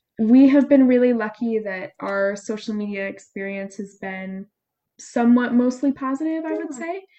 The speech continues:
Speaker 1: Um, but how do you, how do you navigate social media? How do you navigate trying to stay positive? And, you know, social media, I think, gets, gets a bad rep for being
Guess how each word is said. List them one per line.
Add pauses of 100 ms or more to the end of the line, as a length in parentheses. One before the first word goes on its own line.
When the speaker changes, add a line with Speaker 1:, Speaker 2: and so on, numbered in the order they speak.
(360)
Speaker 1:
Um, (460)
but
how
do
you,
how
do
you
navigate
social
media? (300)
How
do
you
navigate (1000)
trying
to
stay
positive?
And, (400)
you
know,
social
media,
I
think,
gets, (100)
gets
a
bad
rep
for
being